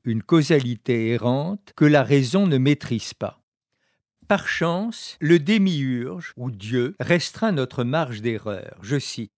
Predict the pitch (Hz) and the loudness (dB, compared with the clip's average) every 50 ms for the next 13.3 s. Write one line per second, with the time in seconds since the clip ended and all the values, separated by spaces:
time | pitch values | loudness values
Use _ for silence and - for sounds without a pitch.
0 | _ _ _ _ _ _ _ _ - 220 226 - - - 220 196 190 - - 190 | _ _ _ _ _ _ _ _ -4 -4 -4 -2 -4 -2 -2 -2 -2 0 0 2
1 | 220 226 202 - - 135 123 156 170 156 131 107 104 117 117 113 113 123 131 156 | 2 2 0 -2 -4 -4 -2 0 0 0 -2 -4 -6 -6 -6 -6 -8 -10 -10 -12
2 | 170 185 - _ _ _ _ - 185 180 180 185 190 185 180 - - - 143 131 | -14 -14 -16 _ _ _ _ -6 -4 -2 0 0 0 -2 -2 -4 -10 -6 -4 -4
3 | 127 123 135 151 175 - - - - _ _ _ _ _ - 113 147 208 208 - | -4 -4 -6 -8 -12 -14 -16 -18 -20 _ _ _ _ _ -4 2 2 2 2 2
4 | 226 214 170 165 151 190 226 208 156 151 151 143 _ - 220 226 208 - 175 147 | -2 -2 -2 -2 -2 0 -2 0 2 2 0 0 _ -4 -4 -4 0 0 0 0
5 | - _ - 123 120 117 123 - _ _ _ _ - - - - 220 220 226 214 | 0 _ -6 -4 -2 -2 -4 -6 _ _ _ _ -10 -6 0 4 4 6 6 6
6 | 185 208 202 202 196 - - 180 160 165 170 180 185 160 147 175 185 165 151 135 | 4 2 2 2 0 0 0 0 2 4 4 4 2 2 0 -2 -2 0 0 -2
7 | 123 - - 131 123 123 110 90 110 110 107 110 127 143 147 - 156 170 _ _ | -2 0 -2 -2 -2 -2 -4 -2 -2 -2 -2 -2 -6 -10 -12 -12 -14 -14 _ _
8 | _ _ _ _ - 151 143 156 170 180 170 156 151 151 147 143 135 127 127 123 | _ _ _ _ 0 2 2 2 2 2 2 4 4 4 4 4 2 0 0 0
9 | 123 120 123 135 147 131 107 113 127 117 110 147 160 151 127 139 160 160 156 147 | 0 0 -2 -2 -4 -6 -8 -8 -6 0 2 4 4 4 2 2 0 0 0 -2
10 | 123 113 117 120 120 113 110 107 107 107 113 135 127 139 143 147 _ _ _ _ | -4 0 0 0 2 2 0 0 0 -2 -2 -6 -10 -10 -12 -12 _ _ _ _
11 | _ _ - 160 151 139 156 160 151 151 151 139 151 143 - - 175 - - - | _ _ 0 2 2 2 2 2 4 2 2 2 0 -2 0 0 0 0 -2 -8
12 | - - 143 120 120 113 113 113 - - - 170 160 143 127 127 123 117 110 123 | -8 -6 -4 -2 -2 0 -2 -2 -4 2 4 6 6 6 6 4 4 2 0 -2
13 | 127 - 131 151 165 | -6 -10 -12 -12 -12